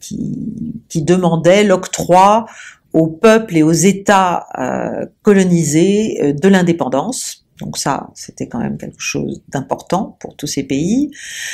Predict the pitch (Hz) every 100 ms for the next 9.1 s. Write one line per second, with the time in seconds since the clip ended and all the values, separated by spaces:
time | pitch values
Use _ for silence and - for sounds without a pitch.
0 | - - 175 226 247 233 220 220 214 196
1 | 175 170 160 190 185 - 156 - 139 -
2 | 156 143 156 175 170 170 151 139 143 139
3 | 127 117 120 123 120 127 131 - 135 -
4 | - 160 147 131 - 147 - 147 147 147
5 | 147 - 131 139 135 135 - 147 151 147
6 | 151 - 135 143 - 151 151 131 - 135
7 | 135 139 143 147 143 123 131 131 131 135
8 | 135 135 139 139 143 131 135 135 139 147